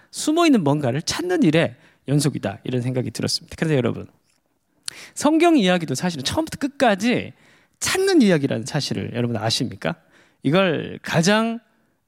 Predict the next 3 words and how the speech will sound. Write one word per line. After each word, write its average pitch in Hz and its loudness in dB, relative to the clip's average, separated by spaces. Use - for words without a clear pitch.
굉장히 220 2
심플한 262 2
이야기들로, 190 0